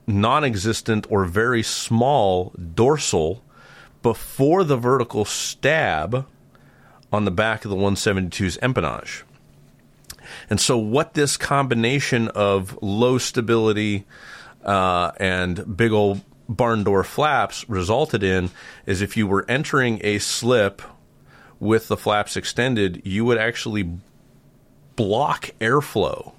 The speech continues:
to the rudder side, whichever rudder you're displacing, rudder side, uh, horizontal stabilizer, and that would move the angle of attack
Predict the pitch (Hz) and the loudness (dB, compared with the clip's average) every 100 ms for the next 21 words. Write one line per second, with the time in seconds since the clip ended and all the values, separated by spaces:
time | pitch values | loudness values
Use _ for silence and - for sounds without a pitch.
0 | _ _ - - - - - 127 120 98 | _ _ -20 -20 -20 -14 -2 2 2 2
1 | 104 98 - 92 92 113 123 127 - - | 0 0 -4 -6 0 0 2 0 0 0
2 | 113 101 92 95 95 107 98 95 92 104 | 2 2 2 0 0 0 0 0 2 2
3 | 98 92 95 90 87 - 98 104 90 80 | 2 0 -2 -2 -4 -2 -2 0 -4 0
4 | 104 110 110 - 101 95 92 95 - - | 0 0 -2 0 2 2 0 -4 -16 -20
5 | - - 90 87 92 - 117 104 107 92 | -18 -4 0 0 0 2 2 2 0 0
6 | - 110 120 131 143 156 180 - - - | 0 0 2 0 0 0 -4 -6 -20 -20
7 | - - - - 92 98 117 120 104 107 | -20 -20 -16 -4 0 0 0 -2 0 2
8 | 120 139 127 104 101 101 104 98 90 - | 4 4 2 2 0 0 0 -2 -2 -2
9 | 110 101 90 - | 0 2 0 -6